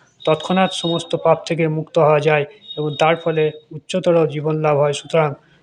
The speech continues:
অর্জুনের শোক করার কোনো কারণ ছিল না। আমার এই ভিডিও যদি আপনাদের ভালো লাগে, তাহলে অতি অবশ্যই যেন like, শেয়ার এবং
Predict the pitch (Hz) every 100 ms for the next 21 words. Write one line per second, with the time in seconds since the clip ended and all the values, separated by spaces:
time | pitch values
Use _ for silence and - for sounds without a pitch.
0 | _ 147 147 151 170 170 156 147 - 151
1 | 147 143 165 190 - 143 143 135 - 135
2 | 127 117 _ - _ _ _ _ _ _
3 | _ _ _ _ - 143 160 175 151 151
4 | 180 165 175 170 165 165 151 147 156 165
5 | 190 180 165 151 151 165 151 151 160 147
6 | 156 185 170 143 156 170 - 147 151 147
7 | 160